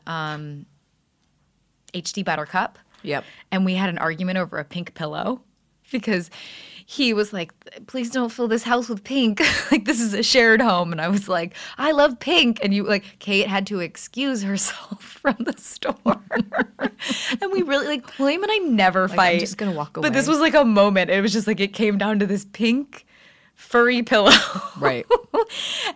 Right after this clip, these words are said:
Speaker 1: And I
Speaker 2: But it,
Speaker 1: think
Speaker 2: but
Speaker 1: you
Speaker 2: it
Speaker 1: were so good about combining our styles, and that's so challenging when you're, you're moving your stuff in. And I still have a giant velvet Elvis hanging in my garage,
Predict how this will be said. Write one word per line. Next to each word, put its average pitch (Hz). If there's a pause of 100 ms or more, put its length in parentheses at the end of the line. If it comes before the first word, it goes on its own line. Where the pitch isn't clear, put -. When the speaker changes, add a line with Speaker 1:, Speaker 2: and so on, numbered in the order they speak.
Speaker 1:
And 247
I 247
Speaker 2:
But 180
it, -
Speaker 1:
think 247
Speaker 2:
but 185
Speaker 1:
you 277
Speaker 2:
it -
Speaker 1:
were 302
so 302
good 311
about 269
combining 226
our 190
styles, 220
and 196
that's 202
so 247
challenging 220
when 180
you're, 170
you're 180 (320)
moving 196
your 185
stuff 190
in. 175
And 175
I 196
still 254
have 208 (200)
a 180
giant 208
velvet 202
Elvis 175 (400)
hanging 226
in 247
my 233
garage, 170